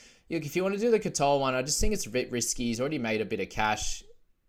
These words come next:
You're getting him probably all the way to, through to round nine. You're trading him there. So Boyd is not a clear sell as well. So, and he gives you that half cover that you were going to desperately need and the hooker cover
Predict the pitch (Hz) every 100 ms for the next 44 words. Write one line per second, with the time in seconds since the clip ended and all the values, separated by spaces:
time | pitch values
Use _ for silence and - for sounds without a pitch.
0 | _ _ 113 110 120 120 107 101 120 113
1 | 113 113 110 98 - 110 101 101 95 95
2 | 107 104 - 104 101 98 92 107 131 -
3 | 110 95 - - - - - 160 170 156
4 | 139 117 - 120 123 117 - 113 156 151
5 | - - 110 98 107 151 156 107 95 -
6 | - - 107 107 101 101 120 104 85 -
7 | 101 101 - - - _ - 95 95 117
8 | 113 87 98 92 92 - _ _ 104 101
9 | 98 104 98 95 90 95 - 107 95 90
10 | 92 87 95 98 107 95 95 - 92 90